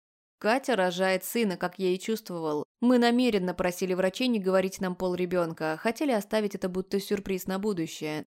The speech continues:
Но я знал, нутром чуял, будет пацан, так в итоге и вышло. Я помню, как взял мелкого на руки, пальцы дрожали, не слушались. Я опасался повредить ему кости, свернуть суставы, тогда мало что про детей соображал.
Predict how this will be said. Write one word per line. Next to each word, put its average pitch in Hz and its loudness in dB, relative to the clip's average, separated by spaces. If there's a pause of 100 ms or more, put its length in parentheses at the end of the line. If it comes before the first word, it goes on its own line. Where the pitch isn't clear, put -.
(140)
Но 311 2
я 214 4
знал, 180 0 (100)
нутром 226 2
чуял, 185 0
будет 180 -2
пацан, 180 -2
так - -2
в 208 2
итоге 185 -2
и 175 2
вышло. 160 -4 (540)
Я 247 4
помню, 240 2
как 196 -2
взял 190 2
мелкого 196 2
на 208 2
руки, 156 -4 (100)
пальцы 220 0
дрожали, 190 0
не 175 -4
слушались. 175 -2
Я 240 2
опасался 233 -2
повредить 208 -2
ему 220 0
кости, 160 -4
свернуть 190 -2
суставы, 165 -2 (100)
тогда 240 0
мало 262 2
что - -6
про 185 -4
детей 175 -6
соображал. 175 -2